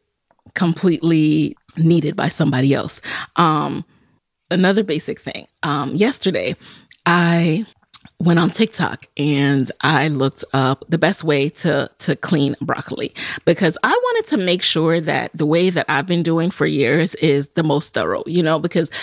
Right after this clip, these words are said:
I've just been seeing more and more, you know, there was a recall for some veggies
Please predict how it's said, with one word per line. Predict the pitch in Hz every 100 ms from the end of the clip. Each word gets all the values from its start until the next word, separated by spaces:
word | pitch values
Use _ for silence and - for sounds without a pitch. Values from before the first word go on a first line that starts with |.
| -
I've | 160
just | 190 -
been | 175
seeing | - 156
more | 165 202 226
and |
more, | 208 185 170
you | 143 175
know, | 127
there | 139
was | 127
a | 147
recall | 190 202 - 226 214
for | - 185
some | 131 147
veggies | 170 220 240 220 196